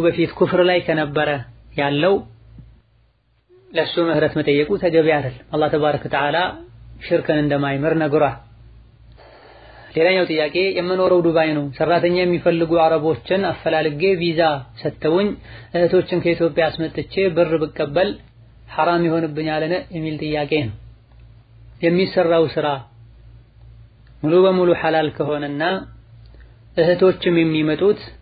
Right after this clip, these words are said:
ሸሪዓ በሚፈቅደው መንገድ ከሆነ ምንም ችግር የለም። ቪዛውን ካወጡ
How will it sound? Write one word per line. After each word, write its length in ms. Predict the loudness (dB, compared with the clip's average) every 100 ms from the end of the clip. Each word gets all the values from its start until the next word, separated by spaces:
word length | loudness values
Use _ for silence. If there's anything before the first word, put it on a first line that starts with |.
| -20 -20 -20 -20 -2
ሸሪዓ 300 | 2 2 2
በሚፈቅደው 600 | 2 2 2 0 0 2 2
መንገድ 320 | 2 2 0
ከሆነ 360 | 2 2 4 2 -2 -6 -20 -20 -10
ምንም 220 | -2 0 2
ችግር 300 | 0 0 0
የለም። 300 | 0 -2 -6 -14 -20 -20 -20 -20 -20 -20 -20 -10
ቪዛውን 420 | -4 0 2 2
ካወጡ 340 | 2 4 2